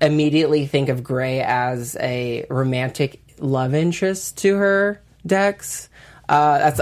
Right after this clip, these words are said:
I, it's so easy to do that 'cause I feel like that's such a heteronormative concept. To be like, "Oh, man, woman, together." <laughs> But really, like, I think this show, like, as Shay brought up, is, like, trying to, like, no, we, we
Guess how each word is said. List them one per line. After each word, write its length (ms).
I, 100
it's 180
so 260
easy 240
to 100
do 160
that 180
'cause 120
I 40
feel 140
like 60
that's 160
such 120
a 40
heteronormative 760
concept. 560
To 60
be 80
like, 100
"Oh, 320
man, 320
woman, 320
together." 580
<laughs> 40
But 800
really, 320
like, 180
I 140
think 180
this 140
show, 200
like, 280
as 240
Shay 180
brought 240
up, 180
is, 200
like, 240
trying 220
to, 80
like, 200
no, 340
we, 220
we 240